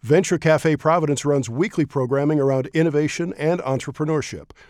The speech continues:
Venture Cafe is partnering on two exciting events this fall. Beginning on September twenty-ninth, there's an innovation crawl in partnership with Innovate Newport. And another big attraction is a first ever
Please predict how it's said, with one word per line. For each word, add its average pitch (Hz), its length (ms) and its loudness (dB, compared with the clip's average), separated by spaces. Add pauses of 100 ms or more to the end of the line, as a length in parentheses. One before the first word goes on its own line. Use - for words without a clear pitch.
(280)
Venture 131 280 0
Cafe 135 360 0
is 107 100 -4
partnering 120 440 -2
on 101 80 -6
two 151 200 -4
exciting 131 480 -2
events 127 340 -4
this 92 160 -12
fall. 98 340 -10 (360)
Beginning 165 260 4
on 165 80 4
September 156 400 0
twenty-ninth, 147 560 2
there's 131 180 0
an 131 120 -2
innovation 151 640 0
crawl 139 500 0 (260)
in 107 120 -8
partnership 127 520 -4
with 113 220 -6
Innovate 117 340 -2
Newport. 120 420 -8 (400)
And 143 140 0
another 202 240 4
big 147 180 0
attraction 147 520 -2
is 135 160 -4
a 127 80 -2
first - 340 -2
ever 147 260 0